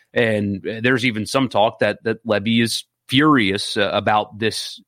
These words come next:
decision. And I wouldn't be surprised if I was working with a dear friend of mine and he got fired for a reason that I disagreed with, I would be mad, uh, as well. But, uh, there, there's a lot of worry about that. I've had a lot of people ask me,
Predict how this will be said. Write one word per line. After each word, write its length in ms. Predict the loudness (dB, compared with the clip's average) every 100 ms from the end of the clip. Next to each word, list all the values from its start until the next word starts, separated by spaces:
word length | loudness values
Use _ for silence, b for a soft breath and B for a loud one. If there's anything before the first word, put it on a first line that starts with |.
| _ _ -6
decision. 680 | -4 0 2 2 -2 -14 _ _ _ _ _ _
And 460 | -2 0 0 -4 -8 _ _ _ _ _ -2
I 80 | 2
wouldn't 220 | 2 0
be 80 | -6
surprised 500 | -4 0 2 0 -2
if 100 | 0
I 120 | 0
was 140 | 0
working 400 | 0 0 2 -2
with 140 | -2 -4
a 60 |
dear 240 | -4 -2 -2
friend 320 | -2 -2 -2
of 140 | -4
mine 520 | -2 0 0 0 -4 -10 _ _ _ _ _
and 380 | -2 0 0 -2
he 100 | 0
got 220 | -2 -2
fired 340 | 0 2 0 2
for 160 | 2
a 60 | 2
reason 320 | 0 0 0
that 100 | 0
I 100 | 0
disagreed 480 | -2 -6 -4 -2 0
with, 180 | 0 0
I 200 | 0 0
would 220 | -2 -2
be 100 | -2
mad, 480 | -2 -2 -2 -4 -8 _ _ _ -6
uh, 80 | -2
as 240 | -2 -4 -2
well. 340 | 0 0 -2
But, 240 | 0 -2 -2 _ _ _ _ _ -8
uh, 260 | -6 -6 -10 0
there, 240 | 2 4
there's 160 | 2 4
a 60 |
lot 200 | 4 4
of 120 | 2
worry 400 | 2 2 4 2
about 320 | 2 2 0 0
that. 160 | -2
I've 100 | 0
had 120 | 0
a 40 | 0
lot 200 | 0 0
of 60 |
people 280 | -4 -6 -2
ask 320 | 0 -2 -6
me, 260 | -16 -14